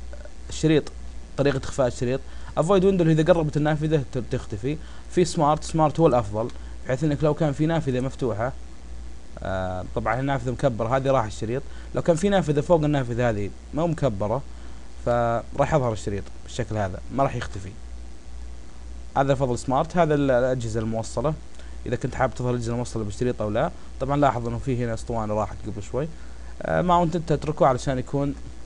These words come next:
ذا يظهر الشريط. إذا كنت ما حاب تظهر الأجهزة فممكن تختار نيفر وخلاص.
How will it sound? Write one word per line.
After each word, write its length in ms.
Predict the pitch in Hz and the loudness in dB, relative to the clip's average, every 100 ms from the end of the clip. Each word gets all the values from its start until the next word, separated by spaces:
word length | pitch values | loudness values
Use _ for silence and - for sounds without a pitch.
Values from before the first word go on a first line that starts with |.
| - - | -10 -6
ذا 520 | 110 135 147 151 147 | 0 2 4 4 4
يظهر 460 | 127 143 139 120 117 | 2 4 4 4 0
الشريط. 240 | 113 143 | -2 0
إذا 200 | 160 170 | 4 4
كنت 200 | 170 165 | 4 2
ما 160 | 165 170 | 2 2
حاب 240 | 156 160 117 | 4 2 4
تظهر 360 | 147 123 120 139 | 2 2 0 0
الأجهزة 380 | 143 143 175 165 - - - - | 0 2 2 0 -6 -12 -8 -2
فممكن 340 | 143 143 139 | -2 0 -2
تختار 220 | - 147 | 0 0
نيفر 320 | 120 107 95 - - - - - - | 0 0 -4 -6 -10 -12 -14 -12 -10
وخلاص. 300 | - 104 | -4 -4